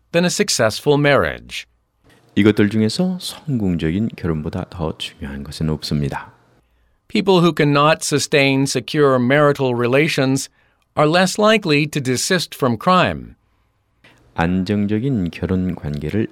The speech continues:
Speaker 2: 지속시킬 수 없는 사람들은 범죄를 그만둘 가능성이 더 적습니다.
Speaker 1: People who can find a spouse who supports them, despite knowing about their past misdeeds,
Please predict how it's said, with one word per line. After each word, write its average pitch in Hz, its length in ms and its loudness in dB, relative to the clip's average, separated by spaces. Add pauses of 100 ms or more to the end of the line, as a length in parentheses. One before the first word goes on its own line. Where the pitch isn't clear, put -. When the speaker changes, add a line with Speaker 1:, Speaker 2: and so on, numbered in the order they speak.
(120)
Speaker 2:
지속시킬 - 800 -4
수 - 360 -6
없는 80 540 -2
사람들은 80 800 -6 (320)
범죄를 80 600 -2
그만둘 95 500 -6
가능성이 85 800 -6
더 76 300 -4
적습니다. - 600 -8 (840)
Speaker 1:
People 160 380 2
who 143 120 2
can 123 140 2
find 135 420 2
a 101 40 0
spouse 123 680 0
who 120 60 -2
supports 139 560 0
them, 135 280 0 (480)
despite 233 500 2
knowing 156 400 4
about 131 260 2
their 117 180 2
past 147 480 0
misdeeds, 143 800 0